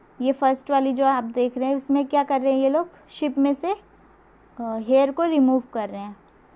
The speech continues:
सेकंड वाली में देख सकते हैं scoring, इसमें ये लोग अच्छे से साफ कर रहे हैं Hairs को, जो इन्होंने remove किए उसको वो tank में साफ कर रहे हैं।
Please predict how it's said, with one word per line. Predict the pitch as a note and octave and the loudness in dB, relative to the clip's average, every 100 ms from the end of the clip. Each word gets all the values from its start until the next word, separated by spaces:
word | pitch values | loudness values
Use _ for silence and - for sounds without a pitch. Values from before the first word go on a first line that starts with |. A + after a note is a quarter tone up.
| _ _ _ | _ _ _
सेकंड | C#4 B3 D4 D4+ | 0 2 4 4
वाली | D4 | 4
में | D4+ D4 | 2 0
देख | D4+ | 0
सकते | D4+ D4 D#4+ | -2 -6 -4
हैं | D#4+ | -6
scoring, | - C#4 C4 D4 D4+ | -2 2 4 2 -2
इसमें | C#4 C#4 C#4+ | -4 0 0
ये | C#4+ | 2
लोग | C#4+ | 0
अच्छे | C#4 C#4 C4+ | -2 -4 -6
से | D4+ | -6
साफ | D4 B3 A3+ - | -2 0 0 -2
कर | C4 | -4
रहे | A#3+ C4 | -2 -2
हैं | E4 - _ _ _ B3+ | -4 -8 _ _ _ -2
Hairs | B3 C4 B3+ - | 2 2 0 -4
को, | C#4 | -2
जो | C4 | 0
इन्होंने | C4+ C4+ C4 C4+ | 2 2 2 0
remove | C4+ C4 C4 | 0 0 0
किए | B3+ C#4 | -4 -2
उसको | C4+ B3+ - | -2 -2 -6
वो | C4+ D4+ | -4 -2
tank | C#4 A#3+ A#3+ | -2 -2 -2
में | B3 B3+ | -4 -4
साफ | - - G#3 - | -8 -8 -8 -8
कर | G#3 | -12
रहे | G3 | -12
हैं। | G3 | -14